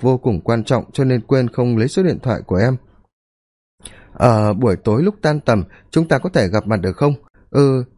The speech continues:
chị có vài việc muốn hỏi." "Ừ, tốt lắm." Hàn Vũ Tích cúp điện thoại rồi lập tức đứng lên. "Tỷ tỷ, chị muốn đi ra ngoài sao?" Vũ Đình có chút lo lắng cho sức khỏe của tỷ tỷ. "Vũ Đình, chị không sao, em không cần phải lo lắng,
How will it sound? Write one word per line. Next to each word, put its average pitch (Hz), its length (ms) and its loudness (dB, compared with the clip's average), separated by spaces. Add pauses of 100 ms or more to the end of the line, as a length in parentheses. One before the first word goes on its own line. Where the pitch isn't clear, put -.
chị 127 240 0
có 196 140 -4
vài 156 180 0
việc 104 240 -2
muốn 147 200 0
hỏi." 120 260 0 (240)
"Ừ, 117 240 0 (140)
tốt 147 240 0
lắm." 127 220 0 (640)
Hàn 131 140 4
Vũ 147 140 -2
Tích 226 240 -2
cúp 226 140 0
điện 156 260 0
thoại 117 220 -2
rồi 101 120 0
lập 90 200 0
tức 202 180 0
đứng 143 240 0
lên. 143 180 2 (500)
"Tỷ 131 120 2
tỷ, 110 220 2 (260)
chị 127 260 2
muốn 131 180 0
đi 180 100 2
ra 143 140 -2
ngoài 113 280 -2
sao?" 135 260 0 (500)
Vũ 196 120 4
Đình 127 240 2
có 151 100 -2
chút 220 240 -4
lo 120 200 0
lắng 104 260 0
cho - 100 0
sức 214 180 -2
khỏe 101 220 0
của 95 120 -6
tỷ 98 180 0
tỷ. 98 240 0 (760)
"Vũ 139 100 4
Đình, 107 300 2
chị 123 160 0
không 123 200 -2
sao, 123 320 -2 (140)
em 117 180 2
không 120 220 -2
cần 104 180 0
phải 85 120 -8
lo 107 160 0
lắng, 113 240 0